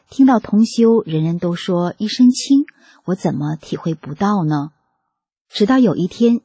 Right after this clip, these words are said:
一个声音打过来：“天天光练这几套动作，就算是法轮大法的弟子了吗？”那可不一定，因为真正修炼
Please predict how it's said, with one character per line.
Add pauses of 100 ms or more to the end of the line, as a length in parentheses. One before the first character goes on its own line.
一
个
声
音
打
过
来 (920)
：“天
天
光
练
这
几
套
动
作， (100)
就
算
是
法
轮
大
法
的
弟
子
了
吗？” (340)
那
可
不
一
定， (520)
因
为
真
正
修
炼